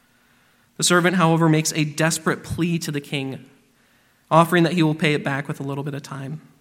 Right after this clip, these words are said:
However, there was no way that the servant was going to be able to pay back that debt, as we just mentioned. But this plea,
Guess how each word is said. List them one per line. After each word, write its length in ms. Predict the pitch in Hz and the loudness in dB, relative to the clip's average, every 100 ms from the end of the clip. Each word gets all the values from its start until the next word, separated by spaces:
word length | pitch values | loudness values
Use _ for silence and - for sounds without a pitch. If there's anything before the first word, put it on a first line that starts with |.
| _ _ _ _ _ _ _ _ _ - | _ _ _ _ _ _ _ _ _ -4
However, 320 | 165 170 170 | 0 2 4
there 100 | 165 | 4
was 160 | 160 | 4
no 160 | 156 156 | 4 2
way 160 | 160 156 | 2 0
that 140 | 139 | -4
the 80 | 147 | -6
servant 280 | - 143 135 | -4 -4 -6
was 120 | 143 | -8
going 180 | 139 135 | -6 -6
to 80 | |
be 140 | 135 139 | -6 -6
able 140 | 135 | -6
to 60 | 131 | -10
pay 300 | 131 139 135 | -6 -6 -4
back 300 | 143 120 120 | -6 -8 -8
that 160 | 135 | -12
debt, 180 | 131 131 | -10 -10
as 180 | 123 123 | -10 -10
we 280 | 135 131 131 - - - | -8 -8 -12 -20 -20 -18
just 220 | - 139 143 | -6 -2 0
mentioned. 500 | 131 131 123 131 - - _ _ _ _ | 0 0 -4 -6 -10 -20 _ _ _ _
But 100 | 151 | -2
this 180 | 165 - | 0 0
plea, 580 | - - 170 156 131 | -4 -6 -2 -2 -4